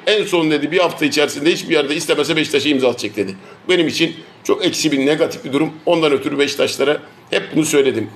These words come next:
Amartey'i almayın, almayın, almayın. Onana'yı almayın, almayın, almayın dedim. Ama maalesef, e, Amartey burada bence Beşiktaş'ın en eksik yönü diye düşünüyorum defansta. Çünkü ileri gidiyor, ileride, ileriye gidip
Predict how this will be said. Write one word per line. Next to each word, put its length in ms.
Amartey'i 460
almayın, 540
almayın, 400
almayın. 460
Onana'yı 480
almayın, 460
almayın, 420
almayın 420
dedim. 300
Ama 380
maalesef, 400
e, 100
Amartey 480
burada 380
bence 300
Beşiktaş'ın 560
en 140
eksik 500
yönü 220
diye 180
düşünüyorum 560
defansta. 500
Çünkü 220
ileri 280
gidiyor, 420
ileride, 420
ileriye 440
gidip 280